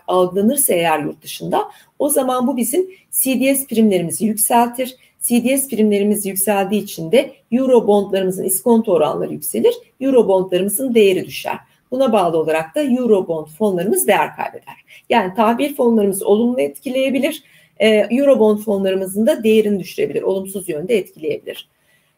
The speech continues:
E, onun dışında, e, hangi fonlarımıza bakmak lazım? Hisse senedi fonlarımıza bakacak olursak, burada da tabii, e,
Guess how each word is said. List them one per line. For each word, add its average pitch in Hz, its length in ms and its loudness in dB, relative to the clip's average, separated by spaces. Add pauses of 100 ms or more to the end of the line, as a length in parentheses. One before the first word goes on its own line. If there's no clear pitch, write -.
(100)
E, 214 220 4
onun 403 320 4
dışında, 277 760 0
e, 220 340 2 (260)
hangi 254 380 -6
fonlarımıza 180 580 -2
bakmak 165 500 -10
lazım? 165 420 -4
Hisse 277 200 -2
senedi 226 300 2
fonlarımıza 156 560 -4
bakacak - 400 -10
olursak, 160 400 -4 (420)
burada 294 300 4
da 320 140 2
tabii, 226 460 4 (220)
e, 185 400 4